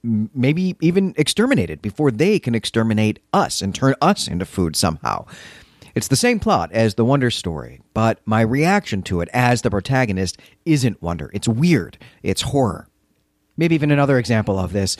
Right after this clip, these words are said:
is The Lord of the Rings, which has elements of both weirdness and wonder, right? Think about the description of Lothlorien, this beautiful, magical forest with the biggest trees that you could ever possibly imagine. And in those trees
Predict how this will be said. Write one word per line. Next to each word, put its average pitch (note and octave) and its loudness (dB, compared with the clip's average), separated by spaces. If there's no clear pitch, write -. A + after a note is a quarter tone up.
is A2+ 2
The D#3 2
Lord F3 2
of F3 2
the E3 0
Rings, D3+ -2
which B2 -2
has C3+ 0
elements C#3 0
of A2+ -4
both C3 0
weirdness C3 0
and B2 2
wonder, G#2 -2
right? G#2+ -4
Think D#3 -2
about A#2+ 0
the A#2 0
description A#2 0
of G#2+ 0
Lothlorien, A2 0
this B2 0
beautiful, B2+ 0
magical B2+ 2
forest G#2+ 0
with G#2 -4
the G#2+ -6
biggest C#3 0
trees A#2+ 2
that - -4
you - -2
could A#2 2
ever C3 2
possibly A2+ 0
imagine. G2+ 0
And G#2+ -2
in F#3+ 2
those D#3+ 2
trees A#2+ 2